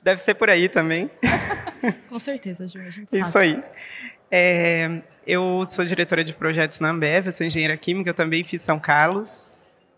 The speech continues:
Speaker 2: Uma cidade excelente, recomendo a todos.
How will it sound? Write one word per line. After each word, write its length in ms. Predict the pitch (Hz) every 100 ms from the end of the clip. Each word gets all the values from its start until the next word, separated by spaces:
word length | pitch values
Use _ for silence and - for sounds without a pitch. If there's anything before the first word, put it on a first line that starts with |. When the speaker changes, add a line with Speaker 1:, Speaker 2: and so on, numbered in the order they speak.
| _ _ _ _ -
Speaker 2:
Uma 140 | 202
cidade 340 | 190 214 202 196 -
excelente, 880 | 208 240 - 254 233 202 208 -
recomendo 480 | 208 208 208 202 208
a 60 | 233
todos. 600 | - 202 202 247 -